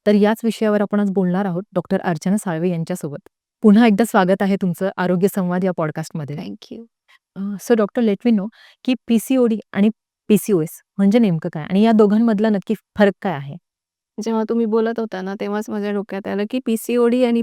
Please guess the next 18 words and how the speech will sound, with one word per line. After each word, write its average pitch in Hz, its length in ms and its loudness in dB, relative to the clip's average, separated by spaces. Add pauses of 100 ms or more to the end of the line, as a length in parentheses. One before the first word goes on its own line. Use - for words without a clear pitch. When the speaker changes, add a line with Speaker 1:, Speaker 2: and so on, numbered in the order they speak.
Speaker 2:
पीसीओएस, - 640 -6 (580)
actually 254 440 -2
it 240 140 -2
is 233 60 0
one 175 240 -2
thing. - 260 -10 (480)
Speaker 1:
ओके, - 160 -4
Speaker 2:
It 220 120 2
Speaker 1:
सेम. 262 240 8
Speaker 2:
is, 226 220 0
it 240 180 6
is 220 120 4
not 220 160 6
at 233 200 0
all 202 120 0
a 214 80 -2
separate. - 600 -12
Speaker 1:
ओके. - 180 -10